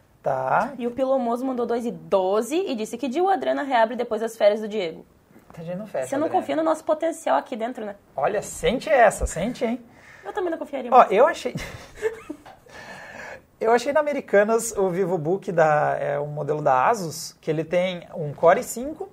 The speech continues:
Speaker 1: não especifica qual, e essa GeForce novecentos e trinta M X,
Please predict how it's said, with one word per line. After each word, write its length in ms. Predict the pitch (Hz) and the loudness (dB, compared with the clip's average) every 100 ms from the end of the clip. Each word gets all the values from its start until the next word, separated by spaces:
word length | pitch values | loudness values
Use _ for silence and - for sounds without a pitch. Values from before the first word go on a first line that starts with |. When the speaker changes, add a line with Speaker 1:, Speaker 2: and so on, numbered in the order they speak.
| _ - | _ -14
Speaker 1:
não 340 | 151 156 151 | -12 -10 -10
especifica 480 | 147 147 143 - 135 | -12 -14 -16 -14 -6
qual, 300 | - 277 277 | 0 2 2
e 120 | 214 | 4
essa 240 | 180 - | 4 6
GeForce 440 | 175 165 175 175 180 | 2 2 4 4 2
novecentos 320 | 170 175 156 | -6 -6 -10
e 40 | - | -10
trinta 280 | 165 156 | -10 -6
M 100 | 151 | -6
X, 440 | 147 - 240 - | -6 -6 -6 -6